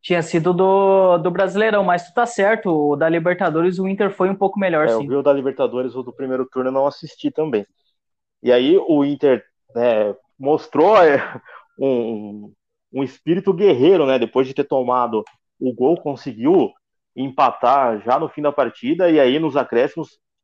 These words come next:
Speaker 2: ganhou um pênalti de presente, se podemos assim dizer, porque é um lance interpretativo, bastante difícil. É, o próprio comentarista de arbitragem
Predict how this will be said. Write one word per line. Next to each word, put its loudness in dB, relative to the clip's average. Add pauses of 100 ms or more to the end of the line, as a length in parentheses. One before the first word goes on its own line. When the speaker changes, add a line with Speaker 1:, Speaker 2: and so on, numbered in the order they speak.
(140)
Speaker 2:
ganhou 2
um -6
pênalti -2
de -6
presente, -4
se -10 (540)
podemos 0
assim -2
dizer, 0
porque -4
é 2
um -6
lance -2 (260)
interpretativo, 0 (120)
bastante -2
difícil. -10 (600)
É, -2
o -2
próprio 0
comentarista -2
de 0
arbitragem -2